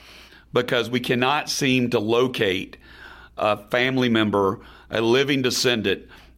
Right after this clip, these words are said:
of Willie Leapart. Now, there are plenty of, of Leaparts, African-American and white, in Lexington.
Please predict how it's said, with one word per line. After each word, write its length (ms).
of 160
Willie 340
Leapart. 320
Now, 140
there 160
are 40
plenty 360
of, 280
of 200
Leaparts, 680
African-American 720
and 160
white, 280
in 80
Lexington. 580